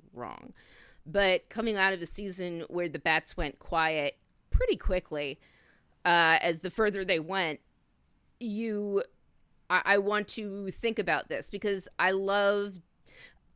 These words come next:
on the, on Twitter, I've seen people say, you know, we can't, it, we don't wanna act like the window's closing 'cause the point of Dombrowski coming here is to build a team like the Dodgers,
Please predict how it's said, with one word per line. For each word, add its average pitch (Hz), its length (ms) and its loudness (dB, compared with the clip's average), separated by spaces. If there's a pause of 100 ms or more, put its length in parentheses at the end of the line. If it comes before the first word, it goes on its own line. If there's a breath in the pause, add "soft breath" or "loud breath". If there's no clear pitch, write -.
(300)
on 247 220 4
the, 254 240 0
on 262 240 2
Twitter, 302 380 4
I've 214 300 6
seen 214 220 -6
people 214 320 -4
say, 208 280 0
you 202 120 0
know, 190 100 0
we 180 120 -6
can't, 196 380 0
it, 202 180 -4 (160)
we 226 140 -8
don't 262 180 2
wanna 233 180 0
act 190 280 2
like 190 140 -2
the 180 100 -2
window's 185 400 -6
closing 202 400 -4
'cause 185 160 -8
the 175 80 -10
point 269 500 0 (560)
of 180 480 0
Dombrowski 190 460 -2
coming 190 400 -8
here 151 340 -10 (140)
is 175 300 -2
to 175 420 -4 (400 soft breath)
build 220 280 2
a 175 40 -16
team 262 400 -6
like 156 160 -6
the 139 80 -10
Dodgers, 131 760 -6